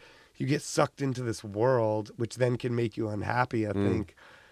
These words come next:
Speaker 1: It's just a weird thing, but it's fun at the same time.
Speaker 2: Right.
Speaker 1: So, a-, and then it's the whole thing of, "Oh, how many followers do they have? Okay, we're gonna pay 'em this much," you know?
Speaker 2: Right.
Speaker 1: So it's
Speaker 2: Well, that's
Speaker 1: become
Speaker 2: what I
Speaker 1: that.
Speaker 2: wonder, right? So when these things happen, like, can you see that?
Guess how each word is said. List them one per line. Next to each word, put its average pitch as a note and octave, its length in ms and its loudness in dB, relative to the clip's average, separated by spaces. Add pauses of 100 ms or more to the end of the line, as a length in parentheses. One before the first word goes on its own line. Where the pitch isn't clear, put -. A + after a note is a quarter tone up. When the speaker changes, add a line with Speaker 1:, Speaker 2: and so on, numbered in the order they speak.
(260)
Speaker 1:
It's B2+ 240 -2
just F3 200 2
a D#3+ 60 6
weird C3+ 320 6
thing, A2 320 6
but B2+ 180 6
it's - 260 -2
fun C#3 360 8
at A#2 120 2
the A#2 80 -6
same A#2 280 4
time. G#2 580 -2 (100)
Speaker 2:
Right. F2 240 -2 (460)
Speaker 1:
So, G#2+ 520 6
a-, - 40 0 (160)
and C#3+ 120 6
then D3 400 8
it's - 160 -4
the B2 80 4
whole B2 180 6
thing A#2 260 4
of, A2+ 80 4
"Oh, C#3+ 220 10
how C3+ 140 4
many D3+ 120 0
followers C3+ 380 4
do C#3 120 -2
they C3+ 120 6
have? C#3 280 6
Okay, B2 360 4
we're G#2+ 140 -2
gonna A2 140 -4
pay A2 220 0
'em G#2+ 120 0
this - 160 -6
much," - 380 -6
you A#2+ 80 0
know? F#2+ 120 4
Speaker 2:
Right. F2 140 -2 (340)
Speaker 1:
So B2 220 2
it's A#2 60 4
Speaker 2:
Well, B2+ 100 12
that's C#3 200 12
Speaker 1:
become C3+ 120 12
Speaker 2:
what A#2 60 12
I A2+ 40 12
Speaker 1:
that. A2+ 60 12
Speaker 2:
wonder, C3 260 12
right? F#2 320 8
So G#2+ 140 4
when G2 180 4
these G2+ 180 2
things F#2+ 260 -2
happen, F2 560 -2 (920)
like, F2+ 260 -4
can F2+ 220 -4
you G2 140 2
see G2 320 0
that? F2+ 400 0